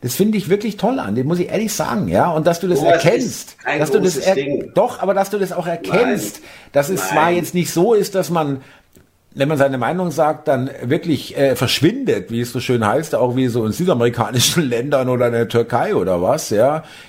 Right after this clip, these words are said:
Speaker 1: kritische Journalisten oder in der Ukraine, äh, oder auch in Russland gerne, ja, um Gottes Willen, auch da. Aber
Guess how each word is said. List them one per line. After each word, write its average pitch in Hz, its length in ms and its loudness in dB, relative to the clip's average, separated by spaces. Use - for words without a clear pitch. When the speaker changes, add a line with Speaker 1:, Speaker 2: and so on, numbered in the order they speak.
Speaker 1:
kritische 135 400 -2
Journalisten 131 640 0
oder 113 220 2
in 107 80 -4
der 107 120 0
Ukraine, 131 760 0
äh, 127 260 2
oder 123 260 0
auch 127 100 0
in 120 80 0
Russland 110 680 -2
gerne, 110 400 2
ja, 101 160 4
um 131 100 -2
Gottes 117 320 -2
Willen, 151 240 0
auch 101 180 -2
da. 151 400 0
Aber 196 680 0